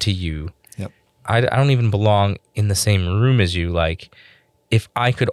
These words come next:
Speaker 1: only be half the person you are,"
Speaker 2: Mm-hmm.
Speaker 1: and that makes me feel bad about myself. It, it,
Speaker 2: Exactly.
Speaker 1: it, that's where I feel that judgment of, like, I am, I have not lived up to what you live up to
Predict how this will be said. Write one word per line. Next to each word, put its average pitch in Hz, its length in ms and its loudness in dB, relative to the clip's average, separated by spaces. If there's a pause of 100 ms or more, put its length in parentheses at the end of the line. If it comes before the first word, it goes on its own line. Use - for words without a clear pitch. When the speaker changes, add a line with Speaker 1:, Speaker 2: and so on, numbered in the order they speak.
Speaker 1:
only 127 320 4
be 110 240 2
half - 360 -4
the 113 100 -4
person 92 440 -2
you 92 240 -2
are," 69 240 -4
Speaker 2:
Mm-hmm. 104 280 -4 (320)
Speaker 1:
and 104 140 2
that 101 100 0
makes 104 200 0
me 107 80 -2
feel 95 180 0
bad 90 240 0
about 85 240 0
myself. - 460 -6
It, - 80 -2
it, - 40 2
Speaker 2:
Exactly. 95 440 -2
Speaker 1:
it, 82 80 -4
that's 101 240 -2
where 107 120 2
I 92 60 2
feel 98 280 2
that 85 180 0
judgment 90 420 -2
of, 80 160 -6
like, 78 340 -6 (540)
I 107 200 0
am, 85 420 0
I 104 260 -2
have 82 200 -4
not 87 420 -2
lived 95 480 0
up - 320 -4 (500)
to 104 100 -2
what 85 220 0
you 104 240 -2
live 90 220 0
up 76 220 -2
to 82 200 -8